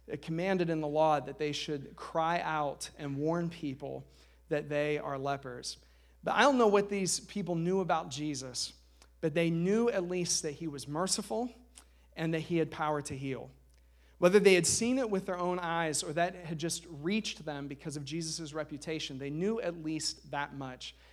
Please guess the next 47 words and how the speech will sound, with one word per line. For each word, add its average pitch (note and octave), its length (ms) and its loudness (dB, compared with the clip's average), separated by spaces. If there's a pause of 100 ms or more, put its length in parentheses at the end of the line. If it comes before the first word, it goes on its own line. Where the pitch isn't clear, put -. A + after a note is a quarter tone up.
And D#3+ 120 -8
so F3 120 0
they D#3+ 140 2
cry F3 280 2
out E3 180 0
to D#3+ 120 -8
him, C#3+ 140 -6
"Master, F3 640 0 (300)
have D#3 300 -6
pity D#3+ 360 -2
on C3+ 320 -10
us." B2+ 220 -6
Apparently, E3+ 760 -4 (220)
not E3+ 200 0
only F#3+ 160 2
do E3+ 60 0
they F3 120 2
believe D#3+ 260 0
that D#3 80 -6
Jesus D3+ 320 -4
can C#3+ 140 -10
do D3 200 0
something F3 380 -2
about F3+ 320 -4
this, G#3 360 -4 (340)
that E3 80 -4
he - 20 2
has D#3 100 0
power E3+ 300 2
to D#3 60 -4
heal, F3+ 320 0
but D#3 180 -6
they D#3 100 -2
believe D3+ 580 -2
that D3+ 100 -6
his C#3 180 -4
disposition D3+ 880 -2 (380)
is C#3+ 240 0
mercy. C#3+ 500 -4 (560)
Jesus B3+ 400 4
actually B3+ 420 0
doesn't G#3 280 0
heal A#3 380 -2
them C3+ 340 -6 (140)
on E3 160 -4
the D#3+ 80 -4
spot. C3+ 420 -4